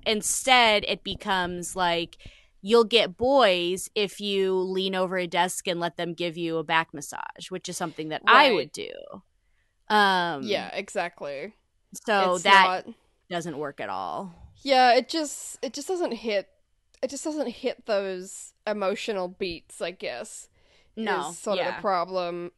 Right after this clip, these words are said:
Speaker 2: And also, like, did you find, I felt this movie was so slow.
Speaker 1: Yeah,
Speaker 2: Like,
Speaker 1: yeah.
Speaker 2: like, it was halfway through, and I think I paused it for something, and I was like, "We're only halfway through? I feel like I've been
Speaker 1: Mm-hmm.
Speaker 2: watching this movie for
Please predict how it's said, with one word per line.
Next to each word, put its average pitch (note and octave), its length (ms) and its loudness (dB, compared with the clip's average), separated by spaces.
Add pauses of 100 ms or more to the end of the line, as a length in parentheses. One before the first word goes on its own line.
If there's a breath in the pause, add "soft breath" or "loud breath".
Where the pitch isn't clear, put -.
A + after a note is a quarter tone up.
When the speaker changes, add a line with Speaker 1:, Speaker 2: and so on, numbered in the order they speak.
Speaker 2:
And A3+ 300 -2 (240 soft breath)
also, G4 280 2 (100)
like, C#4+ 260 -2
did A#3 180 -12
you C5+ 80 -10
find, A#4 460 -8 (100)
I C#4 80 -14
felt A#4+ 320 -6
this F#4 220 -6
movie A3 560 -6 (200)
was G3 240 -10
so C4+ 680 -4
slow. G3 800 -2 (220 soft breath)
Speaker 1:
Yeah, F3+ 260 -2 (140)
Speaker 2:
Like, A3+ 280 2
Speaker 1:
yeah. D#3 200 0 (340)
Speaker 2:
like, C4+ 300 -2
it D4 80 -2
was E4+ 180 -4
halfway D4 580 2
through, C4 580 -4
and A#3 120 -8
I A#3+ 80 -6
think C4+ 220 -10
I C#4 120 -4 (120)
paused A3 520 -4
it - 160 -12
for D4 100 -16
something, C#4 640 -8 (580)
and A#3+ 120 -6
I B3 100 -2
was B3 160 -6
like, B3+ 160 -8
"We're C#4+ 180 -12
only E4 200 -6
halfway D4 580 -2
through? C#4+ 920 -4
I - 100 -6
feel A#3 220 0
like A#3 100 2
I've G#3+ 140 -2
been G#3+ 60 -4
Speaker 1:
Mm-hmm. A#3 60 -8
Speaker 2:
watching C#4+ 260 -4
this C4 120 -16
movie C#4 200 -8
for A#3+ 200 -6